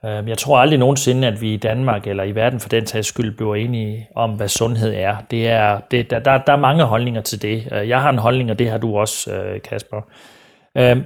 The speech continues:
men, men noget af det, jeg tror, der er rigtig, rigtig vigtigt her, det er, at, øh, at folk, folk må gå i den retning, som de ligesom har lyst til at gå i. Det, det er helt op til dem.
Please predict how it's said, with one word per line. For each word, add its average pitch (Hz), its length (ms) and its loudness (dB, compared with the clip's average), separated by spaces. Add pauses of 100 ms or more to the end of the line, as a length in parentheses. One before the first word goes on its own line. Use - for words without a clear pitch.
men, 139 260 4
men 143 100 4
noget 185 240 8
af 214 60 8
det, 170 100 10
jeg 165 120 8
tror, 175 240 4
der 123 80 6
er 113 120 2
rigtig, 175 260 2
rigtig 127 260 0
vigtigt 117 300 -2
her, 113 200 0
det 139 240 4
er, 123 140 4 (720)
at, 120 260 4
øh, 110 300 6 (200)
at 123 240 -2 (120)
folk, 202 320 6
folk 220 320 4
må 160 100 6
gå 175 160 6
i 156 60 6
den 156 240 2
retning, 120 440 -2
som 117 140 -4
de 120 100 0
ligesom 123 340 2
har 101 140 0
lyst 135 240 4
til 107 80 -2
at 107 80 -2
gå 107 180 2
i. 101 60 -4
Det, 160 260 2
det 185 80 6
er 175 40 6
helt 170 260 4
op 127 140 4
til 117 120 -2
dem. 110 280 -4